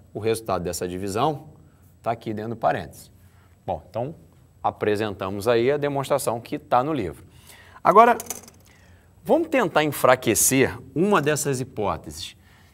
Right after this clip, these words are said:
É, imaginemos que essa hipótese aqui, ó, de que A e B são primos entre si, fosse trocada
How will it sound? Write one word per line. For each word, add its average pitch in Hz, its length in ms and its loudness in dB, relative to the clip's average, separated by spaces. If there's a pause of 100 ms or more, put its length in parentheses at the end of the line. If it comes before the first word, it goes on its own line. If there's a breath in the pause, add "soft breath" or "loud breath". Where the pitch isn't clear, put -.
(100)
É, 151 240 -4
imaginemos 226 680 -2
que 233 100 -2
essa 226 200 0
hipótese 127 500 4
aqui, 135 300 -2
ó, 87 160 0 (100)
de 107 140 -10
que - 160 -4
A 131 160 8
e 117 60 0
B 101 180 -4
são 98 240 -6
primos 98 340 -6
entre 92 280 -8
si, 147 160 -4
fosse - 340 -6
trocada 123 1000 2